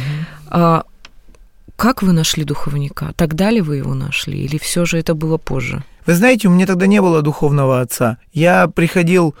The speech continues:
Speaker 2: в церковь, иногда исповедовался, х-, ходил на службы, но я даже не, ну, д-, д-, даже не, не, не знал, что это. Ну, как бы читаешь духовничество, духовничество, духовничество, ну, п-, п-, пролистываешь в книгах.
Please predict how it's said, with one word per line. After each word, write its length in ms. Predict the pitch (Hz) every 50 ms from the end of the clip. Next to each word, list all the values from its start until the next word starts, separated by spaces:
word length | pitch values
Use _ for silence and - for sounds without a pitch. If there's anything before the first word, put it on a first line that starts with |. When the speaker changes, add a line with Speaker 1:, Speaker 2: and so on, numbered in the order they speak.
| - - - - _ _ _
Speaker 2:
в 180 | _ - - -
церковь, 520 | - 196 202 214 226 - 233 214 202 - - _ _ _ _ _ _ -
иногда 460 | - 180 185 190 175 165 185 170 156
исповедовался, 960 | 151 135 - - 180 185 185 233 247 233 208 202 185 180 175 160 - 170 160
х-, 200 | 147 160 165 165
ходил 300 | 160 - 175 160 165 160
на 120 | 156 156 156
службы, 460 | 143 - 185 208 220 202 165 160 160
но 360 | 156 165 190 196 196 190 - - _ _ -
я 160 | 151 170 175
даже 220 | 160 170 165 165
не, 100 | 165 - - - - _ _ -
ну, 260 | 175 185 190 180 - - _ _ _ _ _ _ _ -
д-, 160 | - 156 160 - _ -
д-, 140 | 151 - - _ - 151 - -
даже 300 | - 143 151 139 135 147
не, 160 | 143 156 175 -
не, 220 | 151 147 151 - -
не 160 | 160 156 156
знал, 400 | 151 143 151 143 123 104 101 120 -
что 340 | - - - - 156 147 143
это. 180 | 131 - 110 -
Ну, 300 | - 127 127 135 156 202
как 140 | - 240 196
бы 180 | 190 208 190 170 - -
читаешь 300 | - - - - - 214
духовничество, 560 | 165 190 190 220 220 240 269 233 - - -
духовничество, 480 | 147 151 156 185 180 190 190 160 - - - 170
духовничество, 480 | 196 233 233 262 247 208 - - -
ну, 160 | 214 214 196 - _ - -
п-, 100 | - 196
п-, 160 | 196 - - - - -
пролистываешь 600 | - 185 196 196 214 226 - - 143 131 123 123
в 40 | -
книгах. 320 | - 139 139 131 123 123